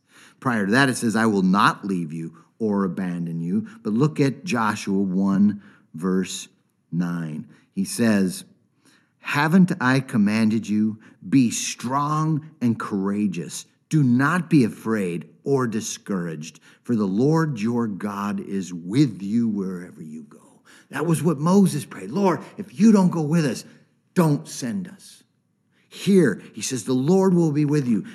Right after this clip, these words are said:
God's promise to us, he will never leave us or abandon us. He will go with us as he sends us out. And so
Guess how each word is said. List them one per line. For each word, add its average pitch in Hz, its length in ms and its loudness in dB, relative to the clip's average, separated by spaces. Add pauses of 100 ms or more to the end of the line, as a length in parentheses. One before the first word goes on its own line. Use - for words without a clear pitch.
(160)
God's 175 400 2
promise 170 440 -4
to 156 120 -6
us, 123 260 -6 (140)
he 123 240 -2
will 165 520 6
never 165 600 2 (300)
leave 175 400 6
us 170 320 -4 (520)
or 147 200 2
abandon 92 540 -8
us. - 400 -20 (240)
He 131 240 -8
will 190 360 10
go 110 600 0
with 139 240 2
us - 240 -6
as 147 240 -2
he 143 120 -4
sends 151 400 -4
us 117 200 -8
out. 104 280 -6 (220)
And 113 100 -6
so 139 380 -2